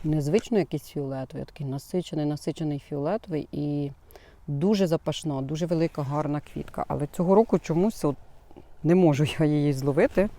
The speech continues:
Щось їй, е, не те. Чи то сонце, не знаю. Поки що якось вона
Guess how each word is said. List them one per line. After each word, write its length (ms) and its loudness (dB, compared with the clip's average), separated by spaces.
Щось 460 -2
їй, 340 2
е, 320 -2
не 220 2
те. 260 -2
Чи 140 -6
то 160 -2
сонце, 680 0
не 200 4
знаю. 420 2
Поки 280 4
що 440 -4
якось 420 -6
вона 300 -2